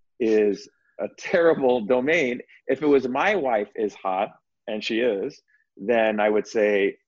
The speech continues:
that's okay. But wife is hot dot com makes no sense, or Wi-Fi Shot. What, that actually makes more sense. So, so maybe Braden will buy it from you. Um, the name I liked,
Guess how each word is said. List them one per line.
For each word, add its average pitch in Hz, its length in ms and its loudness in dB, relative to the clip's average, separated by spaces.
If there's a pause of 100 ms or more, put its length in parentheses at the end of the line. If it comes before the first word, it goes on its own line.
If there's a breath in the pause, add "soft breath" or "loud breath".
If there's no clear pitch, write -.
that's 107 340 0
okay. 104 680 0 (460)
But 110 380 0
wife 139 380 -2
is 120 140 -4
hot 107 300 -4
dot 101 240 -6
com 107 220 -8
makes 101 260 -10
no 104 160 -6
sense, - 460 -12 (140)
or 110 180 2
Wi-Fi 92 380 0
Shot. - 300 -2 (120)
What, 113 480 -2
that 143 140 4
actually 139 220 2
makes 113 180 0
more 113 260 0
sense. 92 260 -6
So, 95 220 -2 (240)
so 113 120 -4
maybe 117 240 2
Braden 110 320 0
will 104 100 0
buy 107 200 0
it 101 140 -4
from 95 180 -6
you. 92 220 -8 (480)
Um, 101 380 0 (460)
the 120 100 2
name 147 320 0
I 135 100 2
liked, 117 640 -4